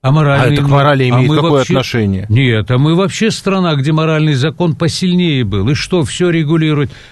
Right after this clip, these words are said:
Speaker 1: э, закон принимать, что на зеленый свет переходить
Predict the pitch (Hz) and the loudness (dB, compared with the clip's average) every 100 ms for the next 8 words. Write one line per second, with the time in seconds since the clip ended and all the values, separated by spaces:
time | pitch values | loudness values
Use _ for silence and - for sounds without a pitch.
0 | _ 135 131 120 120 98 160 - 180 143 | _ -4 0 0 0 0 -2 0 0 0
1 | 156 160 160 156 - - 156 147 160 160 | 0 0 0 0 -2 -2 0 0 0 0
2 | 160 156 147 143 - - - 165 240 - | 0 0 -2 -6 -18 -14 -4 -2 -2 -2
3 | 156 135 143 113 92 85 - | -2 0 0 0 -2 -4 -12